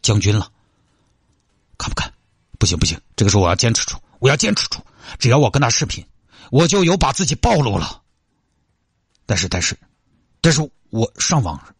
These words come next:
我为什么来上网呀？对啊，我为什么来上网？我是为了看妹子呀！如果不看妹子，何必半夜起来开机子？我不开视频，安全倒是安全了，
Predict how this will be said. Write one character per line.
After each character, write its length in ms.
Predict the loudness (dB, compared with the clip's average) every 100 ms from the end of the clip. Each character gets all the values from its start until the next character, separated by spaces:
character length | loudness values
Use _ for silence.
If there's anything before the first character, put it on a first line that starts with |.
| _ _ _ _ _ _ _
我 120 | 2
为 140 | 4
什 120 | 2 0
么 60 |
来 80 | -4
上 160 | -4 -8
网 160 | -14
呀？ 100 | -20 -20 _ _ 0
对 140 | 2 4
啊， 40 |
我 120 | 2
为 180 | 2 2
什 120 | 2
么 80 | 0
来 60 | -2
上 180 | -4
网？ 180 | -6 -10 -14 -2
我 80 | 2
是 100 | 2
为 80 | 4
了 80 | 2
看 180 | 2 2
妹 180 | 2
子 120 | 2 -4
呀！ 100 | -10 -20 _ -12 0
如 120 | 2
果 100 | 4
不 100 | 2
看 160 | 2
妹 160 | 2 2
子， 160 | 0 -6 _ _ -2
何 180 | 0 2
必 140 | 2
半 200 | 2 2
夜 100 | 2
起 180 | 0 -2
来 120 | -2
开 180 | -2 -2
机 220 | 0 0
子？ 180 | -2 -6 _ _ _ _
我 100 | 0
不 100 | 2
开 160 | 2 0
视 140 | -2
频， 180 | -4 -6 -10 -16 -2
安 160 | 0
全 200 | 2 0
倒 100 | 0
是 60 | 0
安 160 | 0 -2
全 180 | -4
了， 160 | -8 -16